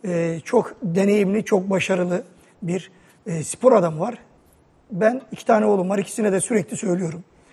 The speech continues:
E, "Gelin." diyorum. Çünkü hocam orada gördüm, çalışma, disiplinini gördüm, yaklaşımını gördüm. İkisine de söylüyorum.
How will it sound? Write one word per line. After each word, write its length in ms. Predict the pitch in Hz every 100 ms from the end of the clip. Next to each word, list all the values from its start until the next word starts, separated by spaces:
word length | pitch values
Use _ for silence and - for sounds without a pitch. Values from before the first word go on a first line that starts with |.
| _ _ _
E, 180 | 185 175
"Gelin." 340 | 160 269 220
diyorum. 280 | 180 165 196 - _ _
Çünkü 240 | - 175
hocam 260 | 208 180 196
orada 180 | 185 185
gördüm, 300 | 185 180 156
çalışma, 500 | - 175 - 202 160
disiplinini 460 | 156 202 190 185 180
gördüm, 340 | 175 156 165 - - -
yaklaşımını 460 | 185 226 - 180
gördüm. 300 | 165 170 226 - - _
İkisine 360 | - - 254 240
de 60 | 226
söylüyorum. 460 | 220 220 202 254